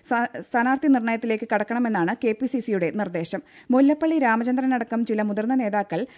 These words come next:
മത്സരിക്കണമെന്ന ആഗ്രഹം പ്രകടിപ്പിച്ചിട്ടുണ്ട്. അതേസമയം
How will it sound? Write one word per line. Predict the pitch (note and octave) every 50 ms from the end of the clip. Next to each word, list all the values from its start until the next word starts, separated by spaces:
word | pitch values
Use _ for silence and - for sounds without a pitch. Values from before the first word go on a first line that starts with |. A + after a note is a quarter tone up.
| - -
മത്സരിക്കണമെന്ന | A#3+ A3+ A#3 A3+ C4 B3+ C4 - C4+ C4 B3+ A#3+ A#3 A3
ആഗ്രഹം | G3+ G3 G3 F#3+ G3 G#3+ G#3+ B3 C#4
പ്രകടിപ്പിച്ചിട്ടുണ്ട്. | - A#3+ G3+ G3+ F#3+ G3 - G3+ - F#3+ F3+ E3+ E3 F3+ - -
അതേസമയം | G3 G3 G#3+ G#3+ G#3+ A#3+ G3+ F#3 E3+ A3